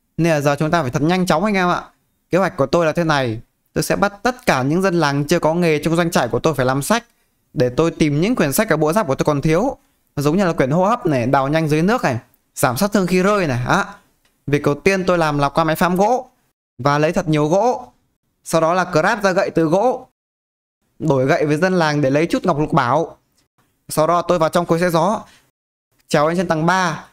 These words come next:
bắt những dân làng trong đó làm sách, bởi vì là bọn nó đều chưa có nghề anh em ạ. Sau một lúc không quá lâu,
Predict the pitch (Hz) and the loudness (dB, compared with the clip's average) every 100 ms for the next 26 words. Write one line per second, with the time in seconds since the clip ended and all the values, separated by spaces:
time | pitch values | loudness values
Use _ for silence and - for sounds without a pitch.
0 | _ _ 180 - 208 226 220 190 165 151 | _ _ -4 -2 0 0 0 2 0 0
1 | 170 165 180 175 - 233 180 135 143 151 | 0 0 0 0 -2 -2 0 0 2 2
2 | 156 160 175 165 156 190 185 196 180 151 | 0 0 2 0 0 0 0 0 0 0
3 | 160 180 185 180 - _ _ _ _ _ | 0 0 -2 -4 -10 _ _ _ _ _
4 | _ _ _ _ _ _ _ _ - 175 | _ _ _ _ _ _ _ _ -2 0
5 | 165 180 233 175 175 165 220 240 180 | 2 0 0 0 2 2 2 0 -2